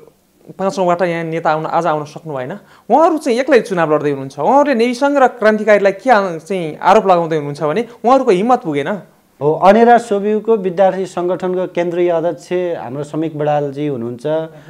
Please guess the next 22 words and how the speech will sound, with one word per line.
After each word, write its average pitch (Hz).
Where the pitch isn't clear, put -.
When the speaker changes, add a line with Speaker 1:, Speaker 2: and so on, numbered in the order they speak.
Speaker 2:
अब 143
महासचिव 151
नरेश 147
ढोका, 143
उहाँहरूसँग 151
मेरो 147
पनि, 175
अ, 156
तारन्तार 165
वार्ता 151
भइरहेको 131
छ। 135
उहाँहरूलाई 180
म 175
तपाईँहरूकै 208
लोकप्रिय 185
मिडिया 165
मार्फत 151
भन्न 135
चाहन्छु 131
कि 220
तपाईँहरू 180